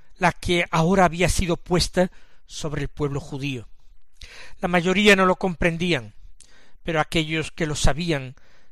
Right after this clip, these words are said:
deberían cargarla libremente sobre sí en nombre de todos. Yo quería hacer esto". Pues bien,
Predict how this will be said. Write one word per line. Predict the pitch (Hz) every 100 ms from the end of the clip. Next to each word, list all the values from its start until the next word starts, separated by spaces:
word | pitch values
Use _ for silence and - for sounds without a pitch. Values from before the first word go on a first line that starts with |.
| -
deberían | 156 147 175 196 -
cargarla | - 185 165 208 - 214
libremente | 202 233 220 220 214 240 226 -
sobre | 160 190 156 139
sí | - 147 - - - -
en | 156 143
nombre | 151 143 139
de | 127
todos. | - 127 123 - - - - - -
Yo | - 202 - -
quería | - 151 131 220 214 202 - - - - - - -
hacer | - - 123 120 - -
esto". | - 127 - - - - - - - - - - - - - - -
Pues | 226 170
bien, | 262 233 190